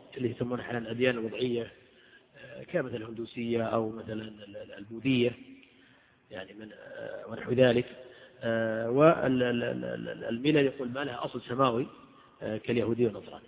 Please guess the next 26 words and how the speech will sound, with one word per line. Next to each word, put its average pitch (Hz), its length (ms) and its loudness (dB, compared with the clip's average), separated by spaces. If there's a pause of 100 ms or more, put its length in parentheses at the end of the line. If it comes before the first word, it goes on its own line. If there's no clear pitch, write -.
على 339 160 -2
كل 160 120 0
هذا 208 140 2
اصطلاح - 460 2 (560)
ليس، 127 220 0
ليس 120 360 0
ملزما. 131 500 4 (680)
أما 226 160 10
الشيخ - 220 8
رحمه 143 220 2
الله 135 100 2
في - 80 -8
قضية 151 280 -2
التعبير 143 380 0
بالنحل 139 440 2
والملل، 127 520 4
يعني - 400 0 (560)
لا، 143 200 6
لا، 117 180 2
لا، 120 180 -2
لا، 113 180 -4
لا، 110 220 -8
لا. 101 120 -12 (460)
تجده 127 260 0
يعني 113 360 -2 (220)
يستعمل، 123 720 2